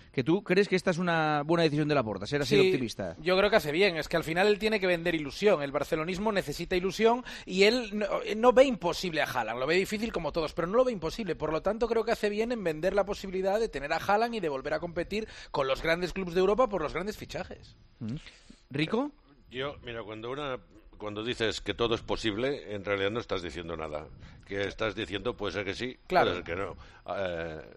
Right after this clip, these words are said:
Speaker 3: iba a decir, califica carrusel. Eh, pero bueno, eh, has dicho al principio del programa que era un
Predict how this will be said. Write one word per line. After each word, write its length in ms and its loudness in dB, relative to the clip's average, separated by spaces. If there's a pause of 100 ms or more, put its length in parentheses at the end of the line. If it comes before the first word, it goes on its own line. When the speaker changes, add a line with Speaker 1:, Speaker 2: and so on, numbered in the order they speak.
(140)
Speaker 3:
iba 160 -8
a 20 -6
decir, 320 -12
califica 460 -8
carrusel. 400 -10 (640)
Eh, 320 0 (200)
pero 200 2
bueno, 360 2
eh, 640 0 (1400)
has 160 0
dicho 180 2
al 80 2
principio 560 0
del 560 0
programa 460 0
que 560 -4
era 300 0
un 560 -6